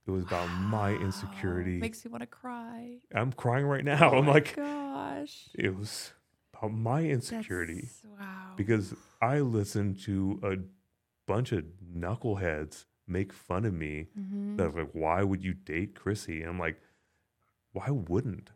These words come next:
Speaker 1: I date?"
Speaker 2: Mm-hmm.
Speaker 1: As a
Speaker 2: Mm-hmm.
Speaker 1: man that now surrounds himself with men that say, "Why not?"
Speaker 2: Mm-hmm.
Speaker 1: And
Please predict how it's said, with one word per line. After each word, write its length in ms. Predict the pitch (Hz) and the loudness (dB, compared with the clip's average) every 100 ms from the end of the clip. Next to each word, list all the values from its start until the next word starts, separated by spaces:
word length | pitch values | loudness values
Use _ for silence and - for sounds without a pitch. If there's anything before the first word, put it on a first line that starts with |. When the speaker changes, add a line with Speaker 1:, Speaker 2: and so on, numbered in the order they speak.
| _ | _
Speaker 1:
I 120 | 87 | -4
date?" 280 | 202 196 196 | 0 0 -2
Speaker 2:
Mm-hmm. 200 | 185 185 185 _ _ _ _ | -4 -8 -12 _ _ _ _
Speaker 1:
As 160 | 90 90 | 0 0
a 40 | |
Speaker 2:
Mm-hmm. 140 | 85 82 | 0 -2
Speaker 1:
man 540 | 87 113 101 87 80 | 0 2 2 0 -4
that 320 | 80 78 80 - - | -8 -8 -8 -10 -10
now 260 | 85 90 | -4 -4
surrounds 600 | 85 - 82 80 90 104 | -4 -6 -6 -2 -2 -2
himself 600 | 101 80 - 85 80 - 87 | -2 -6 -4 -4 -4 -6 -10
with 100 | 80 | -8
men 520 | 80 85 90 80 76 _ _ _ _ _ _ - | -6 0 0 -2 -8 _ _ _ _ _ _ -12
that 260 | 101 95 - | -4 -4 -4
say, 220 | - 90 | -4 -2
"Why 260 | 80 82 78 | -2 -6 -6
not?" 440 | 80 78 - - _ | -8 -10 -14 -20 _
Speaker 2:
Mm-hmm. 420 | 202 175 175 170 127 | -4 -4 -4 -4 0
Speaker 1:
And 520 | 113 92 85 90 | 2 2 0 -2